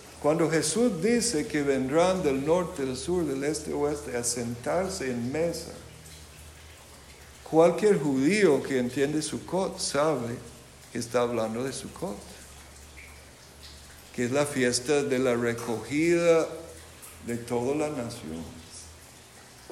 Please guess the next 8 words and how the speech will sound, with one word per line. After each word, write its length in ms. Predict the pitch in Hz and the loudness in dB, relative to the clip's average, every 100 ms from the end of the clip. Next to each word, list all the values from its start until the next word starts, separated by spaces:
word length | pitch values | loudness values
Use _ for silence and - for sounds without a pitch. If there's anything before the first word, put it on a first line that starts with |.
| - 190 190 190 190 - - - - - - - - - - - - - - - - | -14 -14 -18 -20 -18 -20 -20 -20 -20 -20 -20 -20 -20 -20 -20 -20 -20 -20 -20 -20 -4
Y, 340 | 147 151 156 147 | 4 6 6 2
y 40 | |
parte 580 | - - 170 214 220 240 | 0 12 12 12 12 12
del 300 | 226 208 185 | 12 12 12
espíritu 580 | 160 - 208 247 - 202 | 8 6 4 4 6 6
de 140 | 190 | 8
Sukkot 680 | - 175 - 202 220 214 214 | 6 2 2 6 6 6 2
es 480 | 160 190 190 - - | 4 6 6 4 0